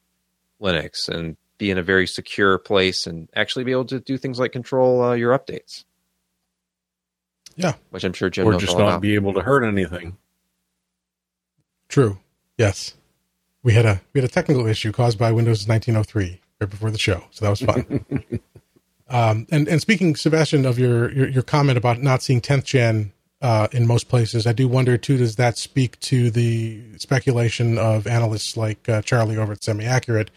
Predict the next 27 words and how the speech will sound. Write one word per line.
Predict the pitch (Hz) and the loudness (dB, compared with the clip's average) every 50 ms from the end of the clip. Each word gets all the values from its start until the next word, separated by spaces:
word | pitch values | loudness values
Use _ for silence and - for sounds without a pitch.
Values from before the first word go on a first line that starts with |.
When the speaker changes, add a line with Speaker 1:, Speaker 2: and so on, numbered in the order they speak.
| _ _ _ _ _ _ _ _ | _ _ _ _ _ _ _ _
Speaker 2:
who | - 120 113 | 0 2 2
are | 113 110 | 2 2
saying | - - 117 107 110 110 110 107 101 - | 2 0 0 0 0 -2 -4 -6 -6 -4
that | - 107 104 101 - _ _ _ - | -2 -2 -2 -2 -6 _ _ _ -6
supply | - 104 - - - 127 120 117 110 107 104 104 101 101 _ _ _ _ _ _ | -6 -6 -4 0 0 2 2 2 2 0 0 -2 -6 -10 _ _ _ _ _ _
and | - 120 107 104 - - - | -6 -6 -6 -8 -10 -10 -10
is | 131 117 | -8 -6
just, | 107 110 113 - - _ _ _ _ | -4 -4 -6 -6 -6 _ _ _ _
uh, | - - - 120 | -12 -12 -4 0
horrendous | - 131 117 117 113 110 104 98 92 - - - - - _ _ _ _ - | 2 4 6 6 6 4 4 2 0 -2 -6 -8 -10 -14 _ _ _ _ -6
with | 117 107 95 - _ _ _ _ _ | -4 -4 -4 -8 _ _ _ _ _
ten | - 117 104 | 0 2 2
nanometer | 104 101 101 101 98 101 95 98 104 | 2 2 0 -2 -2 -4 -6 -4 -2
Ice | 104 104 - - | -2 -2 -2 -2
Lake. | 107 95 95 - - _ _ _ _ _ _ _ _ _ _ _ - | -2 -4 -4 -6 -16 _ _ _ _ _ _ _ _ _ _ _ -2
So | - - 104 101 - - | 0 2 2 2 0 -2
maybe | 117 113 110 | -2 0 2
Speaker 1:
Yeah. | 107 107 | 2 2
Speaker 2:
that's | 113 113 - - - - | 0 0 -2 -6 -6 -6
the | - 117 | -4 -2
reason | 110 131 135 131 82 120 117 117 113 | 0 0 0 0 0 0 0 0 0
Speaker 1:
Yeah. | 110 | 2
Speaker 2:
why | 113 120 113 110 | 2 2 2 2
we | 107 110 107 | 2 2 2
haven't | 117 110 - 139 123 | 0 0 0 -2 -2
seen | - - 135 127 117 | -2 -2 0 0 0
more. | 113 123 131 123 113 107 107 | 2 2 2 2 2 0 -2